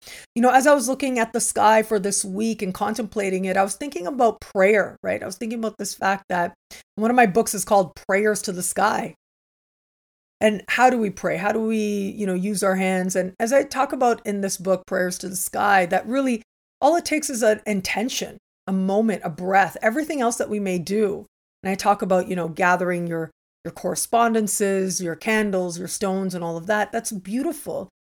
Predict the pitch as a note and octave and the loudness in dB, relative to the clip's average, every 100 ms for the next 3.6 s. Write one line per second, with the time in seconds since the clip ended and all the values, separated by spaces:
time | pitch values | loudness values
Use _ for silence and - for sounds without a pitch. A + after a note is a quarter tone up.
0 | _ _ _ - A3+ - - A#3+ C4 C4 | _ _ _ -4 -4 -4 -2 2 4 2
1 | A3 G3 G3+ G#3 A#3 G#3 - F#3 F#3 - | -4 -2 -2 -2 0 0 0 -2 -2 -2
2 | A#3 D#4 B3+ F#3+ F3+ F3 F#3+ F#3 G#3+ C#4+ | -2 -2 -2 -4 -4 -2 -2 0 0 0
3 | - C#4+ A3 G3 E3+ | -2 -4 -4 -2 -4